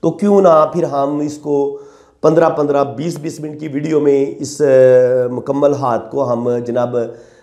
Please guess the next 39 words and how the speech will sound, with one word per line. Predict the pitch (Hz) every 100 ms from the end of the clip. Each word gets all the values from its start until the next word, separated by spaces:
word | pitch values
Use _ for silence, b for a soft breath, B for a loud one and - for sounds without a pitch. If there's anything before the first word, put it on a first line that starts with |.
| B
मैं | 117
आपको | 117 -
बताऊंगा | 117 113 143 196 170 156
और | 226
साथ | 247 254
आपको | 254 240 247
पमिस्ट्री | 247 226 226 220 233 240
के | 226
ये | 226 220
जो | 208
छोटे-छोटे | 220 220 226 214 233 233
पॉइंट्स | 226 208 220 226
हैं | 240
ना, |
ये | 220 220
मैं | 208 -
बताऊंगा। | 110 104 104 131
मेरा | 170 226
मकसद, | 226 208 - 220 185 b b b b _
अ, | 135 170 175 170 170 165
जब, | 208 190 196 180
अ, | 180 175
हम | 165 170 180
अपने | 180 190
किसी | 190 180 190
सब्सक्राइबर | - 151 - 175 175 185
का | 180 180
हाथ | 170 147 139 143
इधर | 180 170 156 160
मैं | 170
स्केच | - 196 180
बनाता | 165 143 - 151
हूँ, | 170
तो | 180
वो | 170 175 180 170
मकसद | 156 151 - 214
यही | 170 220 226
होता | 175 -
है | 151 -